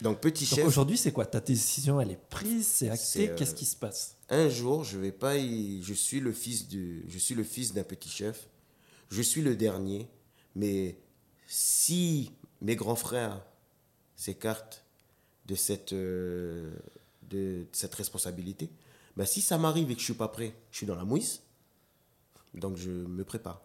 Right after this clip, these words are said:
Speaker 1: Et si je me prépare et si ça me tombe pas dessus, bah, au moins j'aurai ça de mon côté. Ça va me, je serai, euh, tranquille avec moi-même. Et parfois, parfois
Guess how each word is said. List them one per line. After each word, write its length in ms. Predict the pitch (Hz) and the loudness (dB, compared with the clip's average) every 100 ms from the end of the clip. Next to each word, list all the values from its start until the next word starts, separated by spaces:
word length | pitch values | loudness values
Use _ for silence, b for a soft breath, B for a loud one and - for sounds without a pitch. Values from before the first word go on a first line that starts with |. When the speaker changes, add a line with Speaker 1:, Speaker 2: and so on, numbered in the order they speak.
| B B | B B
Speaker 1:
Et 80 | 131 | 0
si 160 | - | 2
je 80 | 220 | 6
me 80 | 190 | 6
prépare 360 | 185 170 170 139 | 4 2 2 2
et 60 | |
si 140 | 117 131 | 0 2
ça 160 | 127 | 2
me 140 | 117 107 | 2 2
tombe 260 | 113 107 | 0 0
pas 240 | 110 104 98 | -2 -4 -4
dessus, 460 | 98 - 123 117 B B B _ _ _ _ | -2 -2 -2 -6 B B B _ _ _ _
bah, 120 | 92 - | -6 -2
au 60 | 110 | 2
moins 160 | 120 | 2
j'aurai 260 | 104 98 98 | 2 -2 0
ça 220 | - 104 | 0 0
de 100 | 95 | -2
mon 120 | 92 | -6
côté. 400 | - 95 - 151 151 b b b b | -8 -8 -6 -6 -6 b b b b
Ça 180 | - 95 | -8 -6
va 180 | 92 98 | -2 -2
me, 380 | 98 92 90 90 | 0 -2 -4 -6
je 120 | 90 | -2
serai, 360 | - - 101 95 | -2 -2 -2 -2
euh, 300 | 90 90 92 - - | -4 -8 -12 -16 -14
tranquille 400 | - 104 - 107 | -6 -4 -2 -2
avec 240 | 92 95 | -2 -4
moi-même. 380 | 95 90 104 147 143 b b b - | -4 -2 -2 -4 -8 b b b -4
Et 240 | 104 202 | 0 0
parfois, 640 | - - - 139 143 139 B B B | -2 -4 0 2 2 0 B B B
parfois 320 | - - - | -4 -2 2